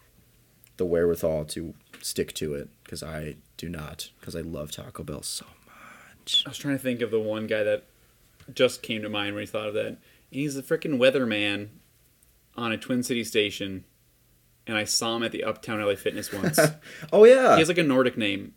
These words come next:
Speaker 2: I don't think it's Thor. It's something Scandinavian sounding. But he's,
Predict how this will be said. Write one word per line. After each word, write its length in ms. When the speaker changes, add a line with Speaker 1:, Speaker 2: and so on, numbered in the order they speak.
Speaker 2:
I 60
don't 140
think 100
it's 120
Thor. 400
It's 240
something 840
Scandinavian 760
sounding. 400
But 100
he's, 320